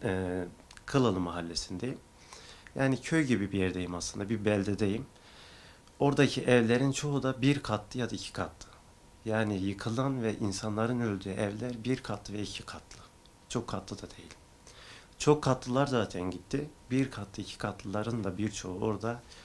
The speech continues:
gitti. Evimizin bir üst tarafları sağlam kaldı. Oraya zaten elektriktir,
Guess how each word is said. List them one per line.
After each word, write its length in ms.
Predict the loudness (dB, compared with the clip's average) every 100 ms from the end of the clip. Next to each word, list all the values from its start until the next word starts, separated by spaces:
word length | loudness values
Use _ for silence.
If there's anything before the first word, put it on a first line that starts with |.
| -20 -20 -20 -18 -2
gitti. 420 | -2 -2 -4 -4 -6 -20 -20 -20 -20 -20 -4
Evimizin 560 | 0 4 6 4 4 4
bir 180 | 4 0
üst 240 | -2 4
tarafları 640 | 4 4 2 -2 -2 -2 -8 -14 -10
sağlam 560 | -4 2 2 2 -2
kaldı. 400 | -4 -4 -4 -8 -10 -6
Oraya 260 | -2 0 0
zaten 360 | -2 -6 -6
elektriktir, 1120 | -2 -2 -2 -4 -6 -8 -14 -8 -6 -6 -8